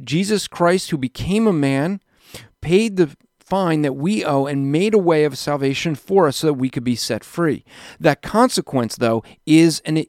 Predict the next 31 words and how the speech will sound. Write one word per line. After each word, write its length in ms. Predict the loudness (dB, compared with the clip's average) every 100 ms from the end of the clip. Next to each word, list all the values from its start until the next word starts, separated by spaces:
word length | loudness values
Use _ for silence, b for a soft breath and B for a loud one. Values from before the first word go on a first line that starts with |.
| -4
everlasting 1120 | -4 0 0 0 _ -4 -2 -2 -2 -4 -4
one. 240 | -4 -8 -16 B B B B
This 320 | 4 4 4 2
is 340 | 4 4 4
the 100 | 0
reality 560 | -2 0 0 2 0 -2
that 220 | -2 -2 _
every 380 | -6 -4 -2 -6
single 380 | -4 -6 -2 -2
human 400 | -2 -2 0 0
being 420 | 0 0 0 -6 _ _ _ _ b b b b b b b b _
who's 220 | 0 0
born 320 | 2 4 4 4
with 140 | 2
a 60 | 0
sin 280 | 2 2
nature, 380 | 2 0 0 -2
that 120 | -2
means 360 | -2 -2 -2 -2
that 180 | -4 -4 _ _ -20 _ _
excludes 480 | -14 -12 -2 -2 0
Jesus 340 | 0 0 -2
Christ 380 | -4 2 2 0
'cause 180 | -6 -4
he 140 | -2
was 160 | 0 0
the 80 | -4
payment 400 | -2 -2 0 -2
of 80 | -4
sin, 320 | -2 -2 -4 B B
but 140 | 0